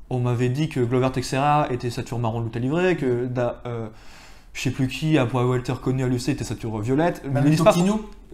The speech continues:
Speaker 1: Toquinho
Speaker 2: Toquinho
Speaker 1: aussi.
Speaker 2: aussi, il était ceinture de lutte livrée.
Speaker 1: Voilà, il y a pas mal de mecs qui sont gradés en lutte livrée, on ne le sait pas forcément parce qu'ils le crient pas comme, euh, comme le Jiu-Jitsu, notamment l'I B G F qui a vachement popularis-, popularisé ça,
Speaker 2: Ouais.
Speaker 1: avec, euh, tel gra-, avec les grades, et cetera. Nous, il y a moins ce truc-là, donc les mecs qui sont ceinture, ils le disent pas forcément, et cetera.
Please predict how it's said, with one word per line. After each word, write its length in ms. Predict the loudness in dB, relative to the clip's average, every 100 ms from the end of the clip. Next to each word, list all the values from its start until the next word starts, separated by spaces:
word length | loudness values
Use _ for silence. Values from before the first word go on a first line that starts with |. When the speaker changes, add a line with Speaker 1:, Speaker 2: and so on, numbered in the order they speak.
| -8
Speaker 1:
Toquinho 160 | -2 4
Speaker 2:
Toquinho 220 | 4 6
Speaker 1:
aussi. 120 | 4
Speaker 2:
aussi, 100 | 2
il 60 | 0
était 140 | -2
ceinture 280 | -8 -8 -8
de 60 | -10
lutte 140 | -8
livrée. 120 | -2
Speaker 1:
Voilà, 320 | 2 8 10
il 40 | 10
y 40 |
a 40 | 8
pas 120 | 4
mal 140 | 4
de 80 | 4
mecs 140 | 2
qui 60 | 2
sont 100 | 0
gradés 320 | 2 4 4
en 40 | 4
lutte 140 | 4
livrée, 180 | 0 0
on 60 |
ne 40 | 0
le 40 |
sait 120 | 0 2
pas 140 | 2
forcément 360 | 2 0 2 2
parce 140 | -2
qu'ils 120 | -2
le 80 | -2
crient 200 | 2 0
pas 200 | 2 2
comme, 220 | 2 -2
euh, 100 | -2 -4 -12 -14 -2
comme 180 | 4
le 100 | 6
Jiu-Jitsu, 460 | 6 6 2 2 -2
notamment 320 | 0 2 4
l'I 180 | 6 10
B 60 | 10
G 200 | 10 6
F 60 |
qui 60 | 4
a 40 |
vachement 220 | 2 2
popularis-, 420 | -2 -2 0 0 0 -2
popularisé 540 | -4 0 2 2 2
ça, 320 | 2 2 2 -2 -8
Speaker 2:
Ouais. 120 | -8 -8 -6
Speaker 1:
avec, 300 | -2 0 0
euh, 180 | 0 0
tel 240 | 4 4
gra-, 240 | 4 2 2
avec 280 | 0 0
les 140 | 2 2
grades, 280 | 6 6 4
et 20 |
cetera. 340 | 0 0 2
Nous, 80 | 4
il 20 |
y 40 | 4
a 40 |
moins 120 | 4
ce 60 | 2
truc-là, 300 | 0 4 4
donc 160 | 4
les 60 | 2
mecs 160 | 2 0
qui 60 |
sont 80 | -4
ceinture, 360 | -4 -2 4 4
ils 80 |
le 60 | 4
disent 100 | 2
pas 140 | -2 -4
forcément, 420 | -4 -6 0 0
et 40 |
cetera. 360 | -2 -2 0